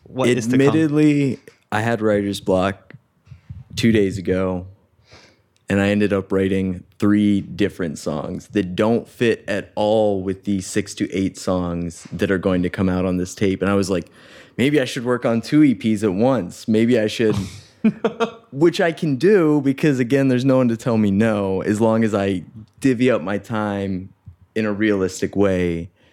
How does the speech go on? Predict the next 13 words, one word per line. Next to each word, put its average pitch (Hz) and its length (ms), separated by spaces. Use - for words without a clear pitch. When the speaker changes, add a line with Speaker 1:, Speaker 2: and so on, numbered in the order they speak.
Speaker 2:
and 98 220
realize 107 520
that 92 160
I 92 80
want 101 240
it 92 120
to 104 100
be 98 160
this 90 340
sort - 400
of 98 100
conscious 98 440
stream 90 840